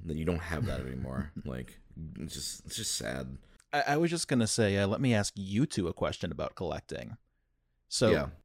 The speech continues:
Speaker 2: ignoring the actual value of your collections, assuming that they, they were actually very valuable, um, regardless
Speaker 1: Sure.
Speaker 2: if they are or not,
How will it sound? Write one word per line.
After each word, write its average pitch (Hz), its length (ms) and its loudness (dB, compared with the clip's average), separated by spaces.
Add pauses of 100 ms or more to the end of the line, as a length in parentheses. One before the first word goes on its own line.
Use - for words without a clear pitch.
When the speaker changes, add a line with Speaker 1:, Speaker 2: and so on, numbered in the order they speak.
(100)
Speaker 2:
ignoring 135 720 6
the 143 140 0
actual 110 420 2
value 95 340 0
of 87 120 -4
your 85 100 -2
collections, - 580 -8
assuming 113 580 4
that 101 340 -2
they, 92 220 0
they 104 180 -2
were 101 120 0
actually 101 360 -4
very 85 220 -4
valuable, - 600 -4 (100)
um, 76 540 -8
regardless 107 300 -2
Speaker 1:
Sure. 113 100 0
Speaker 2:
if - 40 0
they 95 100 2
are 80 140 -4
or - 20 -4
not, - 240 -6